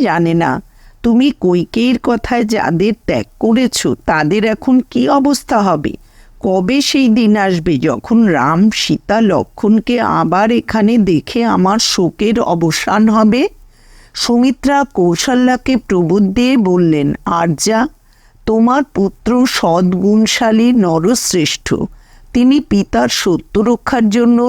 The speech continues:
রাজ্য ত্যাগ করে গেছেন, তার জন্য শোক করছো কেন?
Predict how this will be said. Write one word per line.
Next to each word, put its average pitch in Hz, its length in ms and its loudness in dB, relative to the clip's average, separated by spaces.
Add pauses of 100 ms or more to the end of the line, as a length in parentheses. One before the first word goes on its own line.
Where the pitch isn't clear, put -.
(140)
রাজ্য 160 320 -2 (220)
ত্যাগ 143 220 -2 (140)
করে 220 240 0 (120)
গেছেন, 156 440 -2 (480)
তার 175 320 0
জন্য 233 340 2 (320)
শোক 196 260 0 (100)
করছো 262 440 -2
কেন? 170 260 0